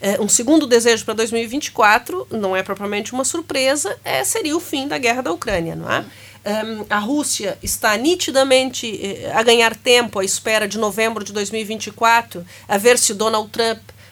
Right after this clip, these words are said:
retorna, não é, nas próximas eleições dos Estados Unidos.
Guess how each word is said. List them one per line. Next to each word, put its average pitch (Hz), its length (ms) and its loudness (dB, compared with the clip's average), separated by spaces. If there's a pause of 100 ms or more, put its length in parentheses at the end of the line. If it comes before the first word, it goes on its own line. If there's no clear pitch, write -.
retorna, 233 760 4
não 170 120 -2
é, 233 120 4
nas 240 180 0
próximas 220 440 0
eleições 202 500 -2
dos 190 120 -6
Estados 180 340 -2
Unidos. 262 460 -2